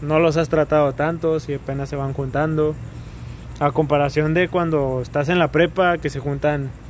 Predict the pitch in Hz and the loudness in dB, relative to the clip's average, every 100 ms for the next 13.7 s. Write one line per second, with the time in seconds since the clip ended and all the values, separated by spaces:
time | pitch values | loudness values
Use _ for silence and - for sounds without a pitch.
0 | - - - 147 139 156 147 131 139 147 | -16 -14 0 2 2 0 0 -2 0 2
1 | 165 165 165 160 160 151 - - - - | 2 2 2 2 0 -4 -10 -16 -16 -14
2 | - 147 151 135 127 143 139 156 156 139 | -2 2 2 0 -2 -2 -2 0 2 4
3 | 175 254 247 254 226 226 220 208 226 202 | 4 4 2 2 2 2 0 2 4 6
4 | 156 131 - - - - - - 143 165 | 4 0 -10 -18 -16 -16 -14 -6 0 2
5 | 214 220 254 254 202 - 165 147 160 170 | 2 4 4 4 0 -2 0 0 0 0
6 | 185 233 214 220 196 147 151 151 143 156 | 0 2 0 2 4 4 4 2 0 -2
7 | 151 185 196 196 - 139 151 160 151 143 | 0 0 0 -2 -4 -2 0 0 0 -2
8 | 139 139 139 135 170 175 143 135 - - | -4 -4 -4 -2 0 2 0 -2 -14 -16
9 | - - 147 151 185 165 151 139 - - | -16 -4 0 2 4 4 4 0 -6 -16
10 | - - - - - - - 196 311 156 | -14 -14 -16 -16 -16 -16 -6 -4 -2 0
11 | 165 151 147 170 170 - 175 165 160 170 | 4 4 4 4 4 4 0 0 0 -2
12 | 156 143 160 170 160 156 147 151 143 135 | 0 2 4 4 4 2 2 -2 -4 -4
13 | 127 147 156 156 147 143 | -4 0 2 2 0 -2